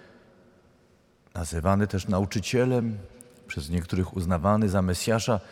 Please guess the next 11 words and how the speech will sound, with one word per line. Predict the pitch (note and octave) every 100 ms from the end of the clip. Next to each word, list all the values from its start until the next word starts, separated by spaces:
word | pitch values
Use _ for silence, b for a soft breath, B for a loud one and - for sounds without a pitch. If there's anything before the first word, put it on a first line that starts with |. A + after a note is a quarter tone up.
| B B B B B B - - _ _ _ _ _ -
de | G2+
facto | - A#2+ - B2
nie | D3 F#3
ma | A#2+ C#2+
wiedzy | D#2 F2+ E2+ D2+ F#2+ A2+ - -
uczonego, | - G2+ - D#2 E2 F2 G#2+
aby | F#2+ F2+
mógł | F#2+ A2 A#2+ B2 A#2
innych | G#2+ A2+ D#2+ E2+ F2 F#2+ -
nauczać? | A#2+ - D3 - C#2+ B1+ - - - - - _ _ _ _ _ _ _ _ _ - B B B B B B B B B B B B _ _ _ -
Kiedy | - F2+ F2+ E2+